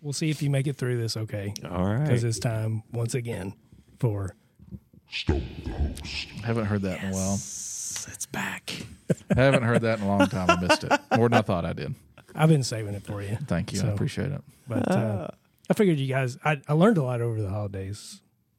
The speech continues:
Speaker 2: Yeah?
Speaker 1: Um, I've been saving this one.
Speaker 2: You've been
Speaker 3: Yeah.
Speaker 2: taking notes.
Speaker 1: I
Speaker 2: I
Speaker 1: have.
Speaker 2: see.
Speaker 1: I
Speaker 2: Okay.
Speaker 1: have. It's kind of out of, out of, out of season for it already.
Speaker 2: Mm-hmm.
Speaker 1: But if you look outside, it feels like it. <laughs>
Speaker 3: Yeah.
Speaker 1: So, and I,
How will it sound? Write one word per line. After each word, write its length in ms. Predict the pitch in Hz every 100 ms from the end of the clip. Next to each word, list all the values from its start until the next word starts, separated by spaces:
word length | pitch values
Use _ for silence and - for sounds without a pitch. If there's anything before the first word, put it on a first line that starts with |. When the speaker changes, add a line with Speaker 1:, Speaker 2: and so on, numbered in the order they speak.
| -
Speaker 2:
Yeah? 240 | 92 104
Speaker 1:
Um, 320 | 110 110 104 - - _ - - _ _ _ _ _ _ -
I've 80 | 131
been 140 | 131
saving 360 | 120 139 120 107
this 180 | 101
one. 160 | - 110
Speaker 2:
You've 80 | 107
been 180 | 117 107
Speaker 3:
Yeah. 140 | 95 98
Speaker 2:
taking 140 | 101
notes. 520 | 101 143 113 - - - -
Speaker 1:
I 40 | 98
Speaker 2:
I 40 |
Speaker 1:
have. 120 | 139
Speaker 2:
see. 320 | 113 87 78 80 -
Speaker 1:
I 40 | 117
Speaker 2:
Okay. 100 | 131
Speaker 1:
have. 320 | 135 110 - _
It's 160 | - 139
kind 220 | - 202
of 100 | 202
out 160 | 185 185
of, 80 | 160 - -
out 160 | 160 165
of, 220 | 139 -
out 160 | 151 151
of 100 | 139
season 360 | 170 180 180
for 240 | 175 190 190
it 60 |
already. 380 | 190 190 202 196 185
Speaker 2:
Mm-hmm. 280 | 95 98 104 180 _ - -
Speaker 1:
But 140 | 151
if 100 | 139
you 80 | 139
look 140 | 151
outside, 480 | 147 135 - 160 156
it 120 | 123
feels 240 | 117 175 127
like 200 | 104 -
it. 120 | 120 - - -
<laughs> 260 | - 285
Speaker 3:
Yeah. 180 | - 113
Speaker 1:
So, 380 | 147 139 127 113 - - _ _ _ - - - _ _ -
and 120 | 139
I, 200 | 147 135